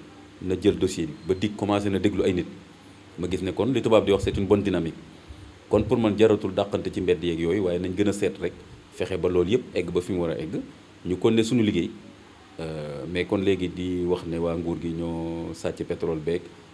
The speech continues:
euh, nangam ak nangam, gis naa ne ñu ngi bëgg a jël place su justice. Beneen bi, euh, mooy ni dama gis ne méthode de lutte yi ànduma ci, mooy ne am na ci ay xale yoo xam ne ci biir, euh, plateforme bi dafa mel ne ñoom daal li ñu tàmm ci dàqanteeg policiers yi ci mbedd yeeg yooyu,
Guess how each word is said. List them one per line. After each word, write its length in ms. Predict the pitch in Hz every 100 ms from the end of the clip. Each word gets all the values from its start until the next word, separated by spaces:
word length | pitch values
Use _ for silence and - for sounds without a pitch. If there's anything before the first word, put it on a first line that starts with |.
| - - -
euh, 240 | 69 73
nangam 320 | 82 175 82 165
ak 80 |
nangam, 300 | - - 214 254 - - - -
gis 120 | - 82
naa 120 | -
ne 80 | 90
ñu 80 |
ngi 80 | 85
bëgg 140 | 87 101
a 40 |
jël 100 | 120
place 220 | 104 110 107
su 60 | 101
justice. 340 | 101 87 -
Beneen 320 | 87 113 101
bi, 140 | 90 - - - - - - 78
euh, 680 | 78 80 78 76 76 73 78
mooy 260 | 92 101 95
ni 200 | 101 - - - - - -
dama 180 | 92 98
gis 140 | 101
ne 80 | 92
méthode 300 | 87 113 104
de 60 | 98
lutte 200 | 95 87
yi 100 | - - - - - - - - - - 92
ànduma 340 | 92 90 87
ci, 240 | - 107 78 -
mooy 180 | 87 90
ne 60 | 92
am 160 | 98 98
na 80 |
ci 100 | 95
ay 120 | 78 87
xale 220 | 92 85
yoo 100 | 80
xam 160 | 85 82
ne 80 |
ci 120 | 78 85
biir, 220 | 85 80
euh, 160 | 80 78
plateforme 500 | 90 85 - 82 78
bi 140 | 110 - - - -
dafa 160 | 90
mel 120 | 90 92
ne 60 |
ñoom 140 | 98 87
daal 160 | 82
li 100 | 90
ñu 120 | 110
tàmm 300 | 107 98 90 87
ci 140 | 87
dàqanteeg 440 | 90 - 90 87 87
policiers 320 | 90 87 90
yi 60 | 82
ci 80 |
mbedd 200 | 87 90 87
yeeg 140 | 80
yooyu, 240 | 80 90